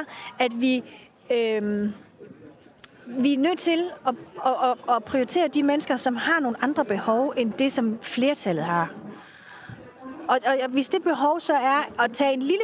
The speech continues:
bid af fortiden, og bevare den her i nutiden, så synes jeg, det er det, man skal gøre. I den forstand netop, at man kan se en sagsbehandler i øjnene, at man kan føle, at der er, er,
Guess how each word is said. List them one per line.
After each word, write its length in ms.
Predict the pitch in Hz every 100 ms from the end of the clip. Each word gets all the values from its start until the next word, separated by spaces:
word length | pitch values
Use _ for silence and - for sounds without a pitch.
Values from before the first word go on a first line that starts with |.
| 370
bid 180 | 311 214
af 80 |
fortiden, 500 | - 233 233 240 190 - - - -
og 200 | 233 220 220
bevare 500 | 254 277 233 269 269
den 160 | 254
her 100 | 254
i 60 | 226
nutiden, 280 | 247 247 214
så 80 | 214
synes 140 | 269
jeg, 80 | 254
det 60 |
er 40 | 214
det, 100 | 254
man 120 | 262
skal 160 | - 185
gøre. 260 | 196 240 240 - - - - 226 - - - - - - - 175 180 - - -
I 100 | 262
den 220 | 240 269 247
forstand 300 | 226 262 247
netop, 280 | 226 214
at 120 | 214 220
man 200 | 208 - -
kan 100 | 214
se 140 | -
en 200 | 294 220
sagsbehandler 560 | 214 226 - 202 220 196
i 40 |
øjnene, 280 | 202 220 226
at 160 | 214 214
man 160 | 208
kan 160 | 240 220 - - - -
føle, 540 | - 294 294 330 339
at 80 | 220 -
der 60 |
er, 100 | 214 226 220
er, 140 | -